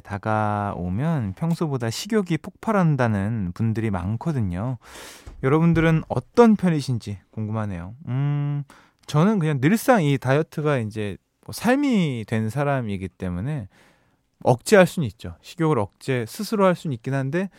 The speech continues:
이제 똑같습니다. 일공육칠 번님처럼 화가 나요. 진짜 화 잘 안 나는데 밥만, 밥 못 먹으면 그렇게 막 속이 상해요. 내가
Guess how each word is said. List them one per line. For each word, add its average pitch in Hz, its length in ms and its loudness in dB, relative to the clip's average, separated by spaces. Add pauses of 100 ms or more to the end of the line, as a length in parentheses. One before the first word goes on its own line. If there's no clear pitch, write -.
(440)
이제 120 180 -4
똑같습니다. 131 680 -2
일공육칠 190 800 0
번님처럼 139 640 -4 (200)
화가 220 280 0
나요. 85 240 -6 (2000)
진짜 285 400 -2
화 240 160 4
잘 233 160 8
안 113 140 4
나는데 107 340 -2 (160)
밥만, 190 560 4 (800)
밥 - 140 2
못 226 140 6
먹으면 180 380 4
그렇게 247 680 0
막 113 220 -4 (200)
속이 214 260 0
상해요. 98 280 -6
내가 131 240 -4